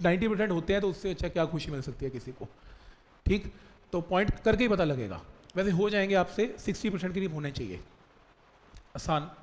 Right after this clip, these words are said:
ठीक है paper, कई question तो काफ़ी अच्छे हैं, ऐसी बात नहीं है। ओके, ये question number सिक्स। सिक्स्थ की क्या problem है,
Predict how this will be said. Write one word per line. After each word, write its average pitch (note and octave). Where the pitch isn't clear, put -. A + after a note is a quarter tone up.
ठीक F#3+
है D3+
paper, G#2+
कई F#3+
question F#3+
तो F#3+
काफ़ी E3+
अच्छे -
हैं, C#3+
ऐसी C3+
बात B2+
नहीं G#2+
है। F#2
ओके, E3
ये A#3
question G#3
number F3+
सिक्स। -
सिक्स्थ -
की B3+
क्या G#3+
problem D3+
है, D#3